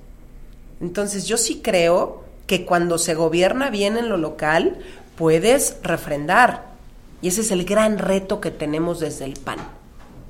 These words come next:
Cacarear lo que se está haciendo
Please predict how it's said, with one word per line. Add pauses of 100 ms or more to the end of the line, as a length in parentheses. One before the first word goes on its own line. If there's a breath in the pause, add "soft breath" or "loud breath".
(840)
Cacarear (500)
lo
que
se
está
haciendo